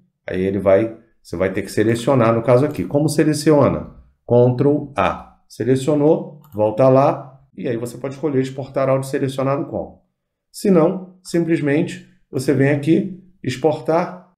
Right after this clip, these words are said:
Wave ou M P três. Tá? Os dois são áudios, mas um é M P três e o outro é Wave, ok? É um arquivo de áudio em ponto wave. E aqui é um arquivo de áudio em M P três.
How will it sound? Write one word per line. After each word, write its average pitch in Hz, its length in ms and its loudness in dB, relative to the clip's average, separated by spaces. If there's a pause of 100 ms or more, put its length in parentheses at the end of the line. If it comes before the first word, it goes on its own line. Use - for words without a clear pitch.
(140)
Wave 123 600 -2 (160)
ou 127 140 -2
M 120 160 -4
P 147 120 -6
três. - 420 -14 (520)
Tá? 101 240 -2
Os 98 140 -6
dois 92 220 -6
são 123 200 0
áudios, 120 380 2
mas 107 260 -2
um 104 140 -4
é 101 60 -2
M 107 100 -4
P 120 160 -2
três 131 280 2
e 139 40 -4
o 127 60 2
outro 120 200 0
é 139 40 2
Wave, 120 440 -2 (140)
ok? - 560 -2 (400)
É 92 80 -14
um 87 80 -10
arquivo 160 340 -8
de 165 120 -2
áudio 143 520 -2
em 117 160 -8
ponto 139 300 -6
wave. 95 340 -4 (160)
E 127 80 -4
aqui 131 200 -2
é - 20 2
um 147 80 2
arquivo 139 340 0
de 139 120 2
áudio 139 440 2
em 147 120 -2
M 104 180 -2
P 131 160 -4
três. - 380 -10